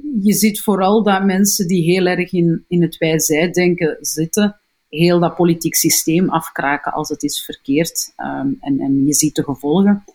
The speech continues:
waardoor dat ze eerder niet zouden participeren. Ehm, uit protest. Men zou dan niet gaan stemmen, men zou niet politiek actief zijn, eh, en men zou zich eerder terugtrekken, dat is één.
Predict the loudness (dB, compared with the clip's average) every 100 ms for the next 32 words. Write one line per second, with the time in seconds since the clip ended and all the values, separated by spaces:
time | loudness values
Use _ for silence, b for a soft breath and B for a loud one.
0 | B B -2 0 2 2 0 0 2 2
1 | 2 2 4 2 0 -2 -6 -6 -4 -4
2 | -4 -4 -4 -8 -16 _ -10 -8 -4 -4
3 | -6 -8 -4 -2 0 -2 0 -2 0 -2
4 | -4 -8 -6 -2 -2 2 2 2 0 0
5 | 0 0 0 0 0 0 0 0 0 0
6 | 0 -2 -6 -6 -6 -4 -2 0 2 2
7 | 0 B B B B _ 0 2 2 2
8 | 2 2 0 -2 0 0 0 -4 -8 -6
9 | -6 -2 -2 0 0 0 -2 -2 -2 0
10 | 0